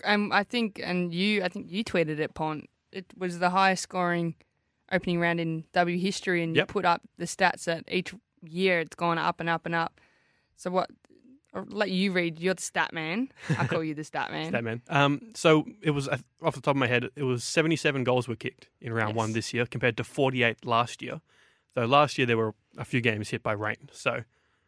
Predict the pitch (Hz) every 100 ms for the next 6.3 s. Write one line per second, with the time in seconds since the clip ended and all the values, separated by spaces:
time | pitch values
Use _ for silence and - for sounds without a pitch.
0 | _ - 110 - 113 113 135 123 113 107
1 | 113 110 - 120 110 110 107 110 - -
2 | _ _ _ - 117 113 - _ _ -
3 | 131 131 - 165 151 139 127 _ _ _
4 | _ _ - 139 139 135 127 123 - -
5 | 131 117 113 123 127 120 117 120 113 110
6 | - - -